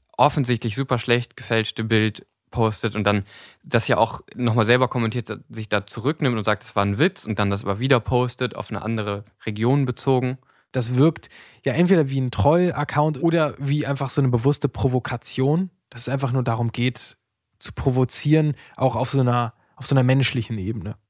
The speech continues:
Speaker 1: Total.
Speaker 2: Und auch generell, das sehen wir ja auch bei unserem Faktencheck,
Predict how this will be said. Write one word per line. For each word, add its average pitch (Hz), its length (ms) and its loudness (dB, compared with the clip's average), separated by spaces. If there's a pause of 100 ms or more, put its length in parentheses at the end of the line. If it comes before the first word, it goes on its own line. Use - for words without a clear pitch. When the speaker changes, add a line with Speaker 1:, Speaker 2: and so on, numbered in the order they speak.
Speaker 1:
Total. 95 480 -2 (280)
Speaker 2:
Und 170 220 2
auch 156 180 2
generell, 151 600 2 (240)
das 131 160 -4
sehen 165 240 2
wir 156 80 4
ja 131 160 2
auch 135 220 0
bei 131 140 0
unserem 123 320 -2
Faktencheck, 156 680 -2